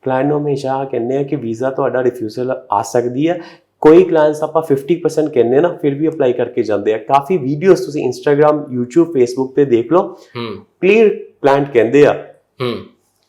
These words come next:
Speaker 1: "ਫਿਫਟੀ ਪਰਸੈਂਟ ਕਿਹਾ ਸੀ ਸਰ ਨੇ,
Speaker 2: ਹੂੰ।
Speaker 1: ਵੀਜ਼ਾ ਆ ਗਿਆ।" ਇੱਕ
Speaker 2: ਹੂੰ।
Speaker 1: ਕਲਾਇੰਟ ਕਹਿ ਰਿਹਾ, ਆਪਣੇ ਮੂੰਹੋਂ ਕਹਿ ਰਿਹਾ, ਸਰ ਨੇ ਇੱਕ ਗੱਲ ਕਹੀ ਮੈਨੂੰ, ਮੈਨੂੰ
Speaker 2: ਹੂੰ।
Speaker 1: ਬਹੁਤ ਵਧੀਆ ਲੱਗੀ ਉਹ ਗੱਲ।
Speaker 2: ਹੂੰ।
Speaker 1: ਸਰ ਕਹਿੰਦੇ, "ਰਿਫਿਊਜ਼ਲ ਪਹਿਲਾਂ,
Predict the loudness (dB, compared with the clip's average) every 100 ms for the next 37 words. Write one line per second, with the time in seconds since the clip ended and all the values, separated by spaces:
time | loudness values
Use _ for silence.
0 | _ 0 4 0 2 0 0 0 0 0
1 | -2 -2 0 0 -4 -10 _ _ -8 -4
2 | -4 0 2 2 0 -2 -2 -4 -14 _
3 | _ -2 0 2 2 2 2 2 4 2
4 | 2 4 4 4 2 2 4 2 -2 -16
5 | _ _ _ _ _ _ -2 2 4 2
6 | -2 -10 -20 _ _ _ -8 2 4 4
7 | 2 2 2 2 -2 -6 -2 0 2 0
8 | -2 0 0 0 2 2 0 0 0 2
9 | 0 -2 -12 -10 -2 0 2 0 -2 -4
10 | -4 -2 -4 -4 -6 -8